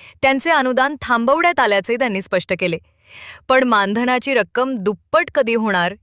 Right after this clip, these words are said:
याची प्रतीक्षा लाडक्या बहिणींना आहे.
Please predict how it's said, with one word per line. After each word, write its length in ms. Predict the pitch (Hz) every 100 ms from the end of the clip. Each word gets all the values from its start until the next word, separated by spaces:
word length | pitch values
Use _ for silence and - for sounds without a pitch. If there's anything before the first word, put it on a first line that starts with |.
| -
याची 320 | 214 220 294
प्रतीक्षा 500 | 294 262 254 - 269
लाडक्या 520 | 269 202 196 175 277
बहिणींना 540 | 254 214 214 214 202 214
आहे. 220 | 180